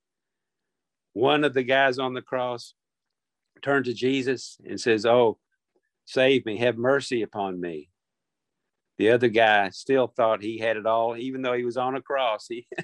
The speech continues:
<laughs> he couldn't, he couldn't ask for forgiveness. He couldn't ask for help.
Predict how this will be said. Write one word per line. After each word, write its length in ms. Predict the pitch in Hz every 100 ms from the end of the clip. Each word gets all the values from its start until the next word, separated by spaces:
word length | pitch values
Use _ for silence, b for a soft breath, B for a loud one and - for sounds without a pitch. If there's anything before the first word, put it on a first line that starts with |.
| _ _
<laughs> 340 | _ _ _
he 120 | 120
couldn't, 400 | 117 139 135 127 - _ _ _ -
he 100 | 117
couldn't 300 | 143 131 98
ask 380 | 110 131 127
for 160 | - 117
forgiveness. 600 | - 113 117 113 98 90
He 120 | 120
couldn't 420 | 117 131 107 110
ask 420 | - 113 123 127 - -
for 320 | 113 104 104 _ _ _ _ _ _ _ _
help. 480 | - 127 110 101